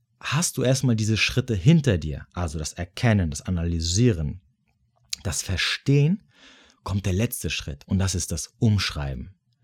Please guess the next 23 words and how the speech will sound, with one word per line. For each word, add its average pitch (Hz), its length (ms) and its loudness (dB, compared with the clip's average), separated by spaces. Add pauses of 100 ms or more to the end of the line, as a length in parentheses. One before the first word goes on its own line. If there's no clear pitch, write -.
(240)
Also 90 240 -2
sprich, - 580 -2
wenn 90 160 2
du, 82 200 -2 (120)
wenn 85 160 -4
du 85 120 -2
weißt, 139 300 -2
okay, - 300 0
ich - 200 -6
habe 92 320 -2 (400)
ein 85 220 0
Muster 82 480 -2
X, - 420 -4 (220)
was 90 220 -2
mich 85 160 0
stört 104 500 0
in 104 100 0
meinem 107 300 4
Leben, 127 240 2
was - 160 -6
mich - 200 -8
unglücklich 117 560 0
macht, 156 360 -4